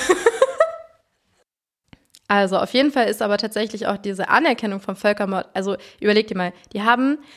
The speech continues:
eins Komma eins Milliarden Euro zum Wiederaufbau und zur Entwicklung bekommen.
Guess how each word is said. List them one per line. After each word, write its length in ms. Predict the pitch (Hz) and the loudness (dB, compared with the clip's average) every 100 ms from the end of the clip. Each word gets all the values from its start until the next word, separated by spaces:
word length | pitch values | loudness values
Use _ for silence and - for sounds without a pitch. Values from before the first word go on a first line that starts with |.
| - - | -20 -4
eins 220 | 226 240 | -2 -2
Komma 160 | 233 220 | -2 0
eins 200 | 214 220 | 0 -2
Milliarden 320 | 202 202 202 | -2 -2 0
Euro 220 | 208 214 | 0 -2
zum 220 | 214 202 | -2 -6
Wiederaufbau 640 | 214 220 202 - - 208 208 | 0 2 2 -2 -2 2 2
und 160 | 196 | 0
zur 220 | 196 214 - | -2 -2 0
Entwicklung 640 | 208 - 208 208 180 170 | -2 0 -2 -2 -8 -8
bekommen. 540 | 165 - 170 160 170 | -10 -10 -8 -8 -10